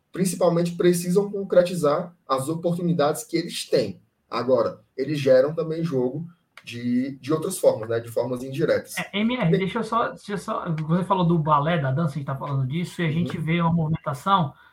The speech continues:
Speaker 2: sei que tu foi no estádio, não tive a oportunidade de ver meu Leão no estádio, é, porque ele não veio pra São Paulo, quando ele veio pra São Paulo, eu vou lá pra torcida do Corinthians, mas vou ver esse Fortaleza no estádio.
Speaker 1: <laughs>
Speaker 2: Mas o, o, você tem uma, tem uma, uma, uma cena que não me sai da cabeça, em quase todos os jogos eu vejo isso.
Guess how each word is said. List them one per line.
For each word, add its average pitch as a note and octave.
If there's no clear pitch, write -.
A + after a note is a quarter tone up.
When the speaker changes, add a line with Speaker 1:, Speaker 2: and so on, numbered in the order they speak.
Speaker 2:
sei -
que -
tu D#3
foi D#3+
no D#3
estádio, D#3+
não D#3
tive D#3+
a D#3+
oportunidade D3+
de C#3+
ver D3
meu D3+
Leão C#3+
no C3+
estádio, D#3+
é, C#3+
porque C3+
ele C#3+
não C#3+
veio C#3
pra C3+
São C#3
Paulo, D#3+
quando D#3
ele D3
veio D3
pra C#3+
São D3
Paulo, D#3
eu C#3
vou D#3
lá D#3
pra F#3
torcida F3+
do F#3
Corinthians, E3+
mas F3+
vou G3
ver C#3
esse C3
Fortaleza C3
no C#3
estádio. C#3+
Speaker 1:
<laughs> F3
Speaker 2:
Mas F#3
o, A#3
o, A3+
você G#3+
tem G#3+
uma, B3
tem A3
uma, A3+
uma, G3
uma F3+
cena G#3+
que F#3+
não G3+
me A3+
sai G#3+
da F#3+
cabeça, F#3
em G3
quase B3
todos A#3+
os G#3+
jogos G#3+
eu G#3+
vejo F#3+
isso. D3